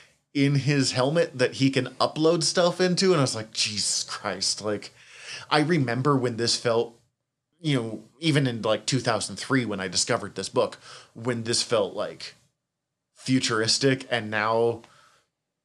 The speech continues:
I'm loading a C D player into my helmet feels so fucking anachronistic.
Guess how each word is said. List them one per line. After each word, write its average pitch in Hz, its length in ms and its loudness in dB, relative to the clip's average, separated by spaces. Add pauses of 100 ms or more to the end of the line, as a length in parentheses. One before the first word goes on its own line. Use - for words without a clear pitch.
(160)
I'm 123 160 -2
loading 120 380 2
a 117 60 0
C 117 300 0
D 123 160 0
player 127 420 2
into 117 320 -2
my 107 300 -4 (180)
helmet 117 480 -2
feels 113 260 -2
so 117 300 0
fucking 117 480 -2
anachronistic. 110 1000 -4